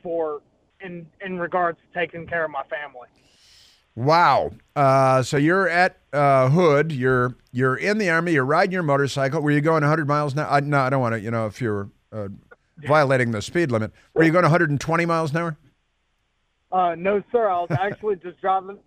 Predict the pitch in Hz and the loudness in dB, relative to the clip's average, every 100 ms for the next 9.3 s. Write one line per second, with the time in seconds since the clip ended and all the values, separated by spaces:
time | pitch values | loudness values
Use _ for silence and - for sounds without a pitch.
0 | _ 185 196 185 196 202 196 208 185 175 | _ -6 -4 0 0 -2 -4 -4 -4 -6
1 | 170 196 190 196 190 185 - 180 185 202 | -4 0 0 -2 -4 -4 -6 -10 -6 -4
2 | 185 165 _ _ _ _ - _ 208 196 | -4 -8 _ _ _ _ -20 _ -4 -2
3 | 190 180 175 165 185 - - 208 202 190 | 0 0 0 -6 -16 -14 -10 -8 -4 -2
4 | 196 185 202 165 202 202 185 175 180 185 | -2 -6 -12 -4 -2 -2 -4 -4 -6 -6
5 | 180 175 190 170 - _ _ _ _ - | -6 -2 -2 -2 -10 _ _ _ _ -6
6 | 214 214 208 - 208 196 - 202 196 185 | -4 -4 -6 -2 -2 -2 -2 -2 -2 -6
7 | 180 180 190 185 175 170 165 175 175 175 | -8 -4 -2 -2 -4 -6 -6 -4 -6 -10
8 | - 190 180 180 175 - 160 180 190 185 | -4 0 0 0 -4 -4 -8 -6 -4 -6
9 | 185 165 151 | -8 -10 -10